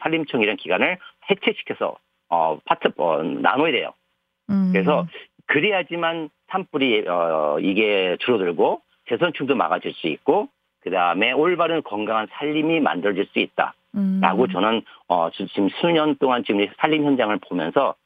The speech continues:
Speaker 1: 내린 결론이 그것뿐이다라고 생각이 들어요.
Speaker 2: 좀 산림청이 잘 해볼 기회는 없을까요?
Speaker 1: 어, 제가 지금 이 년, 삼 년 동안 계속 제 주장을 했잖아요.
Speaker 2: 예.
Speaker 1: 계속 그 산림청 관계자들 계속 이야기했고 제도 개선을 요구했고 한데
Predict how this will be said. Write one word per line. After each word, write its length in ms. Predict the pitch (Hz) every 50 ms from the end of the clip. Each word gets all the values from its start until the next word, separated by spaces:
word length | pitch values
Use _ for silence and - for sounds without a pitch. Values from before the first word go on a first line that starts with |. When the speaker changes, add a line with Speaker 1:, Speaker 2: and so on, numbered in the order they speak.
| _ _ _
Speaker 1:
내린 280 | - 107 107 123 123 117
결론이 560 | - - 80 78 78 78 82 110 131 143 139
그것뿐이다라고 960 | - - - 92 - - 107 107 92 76 - - 71 - 80 78 80 76 69 -
생각이 240 | - 127 117 101 98
들어요. 180 | - - - - - - - - - - - - _ _ -
Speaker 2:
좀 360 | - 202 196 190 185 165 151
산림청이 640 | - - 269 302 320 339 320 - 277 262 254 254
잘 320 | 240 - - 180 190 208 214
해볼 640 | 214 262 247 262 254 240 233 226 208 196 185 165 156 _
기회는 480 | - - - 190 180 226 208 196 196 185
없을까요? 600 | 151 - - - 151 - - 139 135 139 175 196 - _ _ _ _ _ _ _
Speaker 1:
어, 160 | - 113 123 123
제가 220 | - 185 190 190
지금 300 | - - 170 165 160 147
이 120 | 123 143
년, 180 | 143 156 151 143 -
삼 140 | 170 190 190
년 100 | 185 160 -
동안 280 | 147 139 131 127 117
계속 240 | - - 87 90 110 -
제 100 | - 98
주장을 300 | 85 - - 95 90 90 104
했잖아요. 540 | 139 - - 98 80 71 73 90 127 247 320 _ -
Speaker 2:
예. 280 | 170 151 143 143 - -
Speaker 1:
계속 160 | - 117 113 113
그 120 | 117 101 -
산림청 340 | - 156 151 147 - - 123
관계자들 400 | - - 92 101 110 104 95 92
계속 160 | 92 101 87 92
이야기했고 760 | 87 85 95 98 95 85 87 80 - _ - 139 165 196 - - _ _ _ -
제도 200 | - 107 87 104
개선을 260 | 92 98 - 101 95 80
요구했고 480 | 85 82 80 87 90 113 - - 107
한데 460 | - 95 98 104 104 131 143 113 -